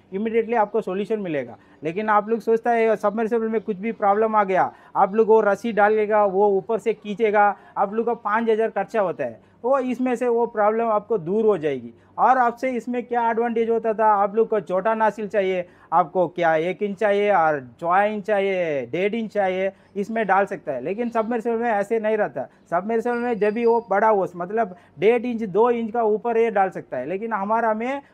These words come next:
पानी ज़्यादा चाहिए, छोटा होस तीन होस भी डाल सकता है, दो होस भी डाल सकता है,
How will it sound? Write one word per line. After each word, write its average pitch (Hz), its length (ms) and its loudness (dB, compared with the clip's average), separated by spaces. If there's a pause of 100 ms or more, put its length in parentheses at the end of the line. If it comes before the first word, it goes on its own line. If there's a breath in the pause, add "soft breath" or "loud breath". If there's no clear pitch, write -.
(120 soft breath)
पानी 202 320 -2
ज़्यादा 226 340 2
चाहिए, 240 460 0
छोटा 190 340 0
होस 240 260 2
तीन 240 260 -6
होस 240 200 -4
भी 240 120 -10
डाल 226 180 2
सकता 220 260 -6
है, 214 160 2
दो 165 220 0
होस 233 280 2
भी 226 80 -6
डाल 208 180 0
सकता 202 320 -4
है, 226 180 0